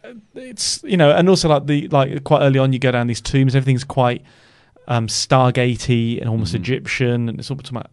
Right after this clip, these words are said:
Speaker 1: kind of almost explicitly kind of mentions aliens. So this is kind of a bit that bit's a bit more sort of general sci-fi, but I actually quite like that 'cause the music is very Star Wars-y, and I don't know, it's, it's a really interesting.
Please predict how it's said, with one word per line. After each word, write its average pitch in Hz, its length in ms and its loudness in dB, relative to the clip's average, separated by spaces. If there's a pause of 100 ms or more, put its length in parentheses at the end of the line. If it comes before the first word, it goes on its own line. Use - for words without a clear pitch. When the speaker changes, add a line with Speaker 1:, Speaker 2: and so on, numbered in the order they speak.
(120)
Speaker 1:
kind 143 180 0
of - 140 -6 (440)
almost 147 200 2
explicitly 135 640 -4
kind 127 160 -2
of 113 40 -2
mentions 117 640 -6 (120)
aliens. - 680 -8 (280)
So 165 120 4
this 175 100 4
is 202 100 -2
kind 190 180 6
of 170 60 8
a 170 60 6
bit 156 320 6 (1200)
that 190 180 2
bit's 160 220 0
a 143 40 2
bit 151 180 2
more 139 180 4
sort 143 160 -4
of 131 60 -6
general 123 380 0
sci-fi, 131 500 -4
but - 80 0
I 185 100 4
actually 208 200 -2
quite 147 180 2
like 151 240 0
that - 260 -10 (640)
'cause 131 160 2
the 131 80 4
music 151 760 4
is 117 140 -2
very 113 200 0
Star 110 280 0
Wars-y, 107 680 -2
and 113 380 -4
I 160 80 8
don't 165 80 8
know, 143 140 8
it's, 143 200 0
it's 165 200 -2
a 165 60 2
really 196 240 4
interesting. 139 960 -2